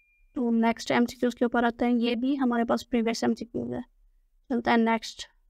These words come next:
एमसीक्यूज़ के ऊपर। एमसीक्यू number थर्टी सिक्स, his appearance is unsmiling but dash। यहाँ पे हमें पांच option दिए गए हैं।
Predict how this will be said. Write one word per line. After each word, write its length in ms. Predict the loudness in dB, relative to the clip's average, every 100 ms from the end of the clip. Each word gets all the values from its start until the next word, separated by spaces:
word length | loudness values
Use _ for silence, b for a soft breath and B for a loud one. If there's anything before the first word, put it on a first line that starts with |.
| _ _ _ _ _ _ _ _ -2
एमसीक्यूज़ 520 | -2 0 -2 -2 -2
के 80 | -2
ऊपर। 220 | -2 -4
एमसीक्यू 680 | -6 -10 -4 -4 -4 -4 -2 0
number 280 | 0 0 -2 0
थर्टी 220 | -2 0
सिक्स, 380 | -2 -4 -6 -16 _ _ _ _ _ _ _ _ _ _ _ -2
his 240 | 0 -2 -4
appearance 560 | -2 -2 0 -2 -2
is 240 | -4 -6 -10 -16 _
unsmiling 880 | -2 -2 -4 -6 -2 2 2 2 0 0
but 220 | -2 0 -2 0
dash। 340 | 0 0 -4 -10 -18 _ _ _ _ -6
यहाँ 80 |
पे 80 | 0
हमें 220 | 0 0
पांच 300 | -2 -4 -2
option 260 | -4 -2 0
दिए 140 | 0
गए 100 | 0
हैं। 160 | 0